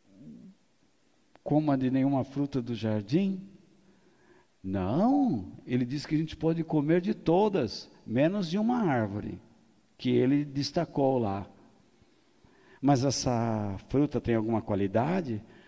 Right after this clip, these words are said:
Não, não, é que ele disse, "Aquela árvore não toque, porque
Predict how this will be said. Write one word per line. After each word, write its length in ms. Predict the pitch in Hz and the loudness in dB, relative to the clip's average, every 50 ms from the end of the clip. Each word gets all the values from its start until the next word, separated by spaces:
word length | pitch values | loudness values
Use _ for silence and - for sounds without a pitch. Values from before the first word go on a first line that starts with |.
| - - - - | -20 -18 -6 2
Não, 380 | 240 285 294 294 294 302 285 240 | 4 6 8 8 8 6 6 6
não, 400 | 170 165 185 185 175 147 131 131 | 6 4 4 4 2 0 0 0
é 80 | 139 | 0
que 120 | 127 - 160 | 2 4 4
ele 140 | 165 165 160 | 6 4 4
disse, 400 | 151 147 135 120 - - 120 - - - - - | 2 2 -2 -2 -2 -4 -10 -12 -12 -20 -16 -8
"Aquela 480 | - 104 107 - - 160 170 175 165 139 | -8 -8 -6 -2 0 0 2 2 2 2
árvore 380 | 135 156 170 170 165 165 151 131 | 2 2 2 2 2 2 0 0
não 320 | 117 117 131 175 226 254 | 0 2 2 0 0 -2
toque, 340 | - - 170 139 117 - 123 | -2 2 2 2 2 0 -4
porque 380 | - 123 113 - - 127 110 | -4 -4 -4 0 0 0 0